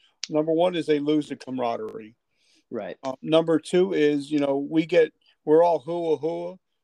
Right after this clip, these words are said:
Speaker 1: but we get used to getting paid on the first and the fifteenth.
Speaker 2: Mm-hmm.
Speaker 1: Get used to getting B A Q,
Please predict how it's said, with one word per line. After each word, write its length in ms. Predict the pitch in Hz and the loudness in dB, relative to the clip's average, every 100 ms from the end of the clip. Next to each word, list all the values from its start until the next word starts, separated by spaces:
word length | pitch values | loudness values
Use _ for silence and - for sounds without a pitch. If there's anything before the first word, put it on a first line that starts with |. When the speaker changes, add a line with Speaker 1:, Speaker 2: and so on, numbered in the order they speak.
| _ | _
Speaker 1:
but 180 | 139 147 | -6 -4
we 140 | 151 | -8
get 180 | 156 156 | -6 -8
used 240 | 147 156 | -8 -10
to 80 | 156 | -8
getting 240 | 143 147 135 | -4 -4 -2
paid 200 | 147 147 | -2 -2
on 140 | 139 | -2
the 60 | 135 | -6
first 340 | - 143 - | -4 -6 -4
and 100 | 143 | -8
the 40 | 131 | -4
fifteenth. 580 | 147 135 - 135 131 - _ _ _ _ | -4 -4 -4 -4 -6 -10 _ _ _ _
Speaker 2:
Mm-hmm. 340 | 139 135 143 139 - | -4 -4 -4 -8 0
Speaker 1:
Get 120 | 143 | 2
used 240 | 143 143 | 4 2
to 60 | 143 | 2
getting 260 | 135 143 131 | 2 2 4
B 200 | 139 135 | 6 6
A 100 | 131 | 4
Q, 440 | 127 135 135 131 | 0 2 2 2